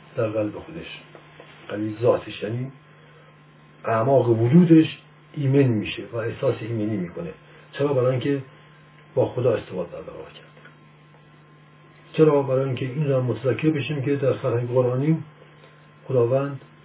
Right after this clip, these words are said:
در دل شناخته می‌شه. مؤمن اسم خداست و در دل انسانه. در فرهنگ قرآنی خداوند در بیرون از انسان و در آسمان ها نیست.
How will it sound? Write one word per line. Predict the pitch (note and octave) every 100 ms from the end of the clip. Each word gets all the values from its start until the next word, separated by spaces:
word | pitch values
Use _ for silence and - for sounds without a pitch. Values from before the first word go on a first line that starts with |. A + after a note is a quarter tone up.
| -
در | B2+
دل | A#2 A2+ C3
شناخته | - A2+ G2 - G2 -
می‌شه. | - - - - - - - - - - - B2+
مؤمن | A#2+ A2+ D3 D#3 - - - - - - - -
اسم | A#2 B2
خداست | A2+ C3+ C#3+ - C3+
و | B2 B2+ - - - - - - - - - B2
در | A2
دل | A#2
انسانه. | B2 G2 F2+ F#2+ F2 E2 - - - - -
در | A#2+
فرهنگ | G#2+ A#2 A2 A#2+
قرآنی | A#2 A#2+ A#2 C3 D3+ D#3 - - - - - - - - - - -
خداوند | B2 A2+ B2 C3 B2+ -
در | B2
بیرون | A2+ A#2+ A#2+ B2
از | A2
انسان | A2 G#2+ C3+ B2+
و |
در | A#2 A2+
آسمان | A2+ G#2+ A#2+ A2+
ها | G2 B2
نیست. | B2 A2 - -